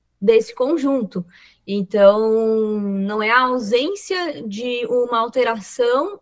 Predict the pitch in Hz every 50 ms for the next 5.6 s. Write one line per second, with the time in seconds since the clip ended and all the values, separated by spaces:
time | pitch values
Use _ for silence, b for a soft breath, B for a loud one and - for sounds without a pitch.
0 | _ - 226 226 233 233 220 220 214 220 214 - - 233 226 202 190 202 214 247
1 | 277 285 247 233 233 220 240 233 233 247 240 254 240 247 247 254 - 262 226 247
2 | 254 247 233 240 277 330 320 - - - 220 - - 190 208 180 185 185 - _
3 | - 196 196 185 214 196 190 220 269 269 - 226 214 b b b b b _ -
4 | 208 220 214 254 254 277 294 294 285 - - 269 226 226 269 302 320 269 - -
5 | _ - - 190 190 - - 196 196 196 180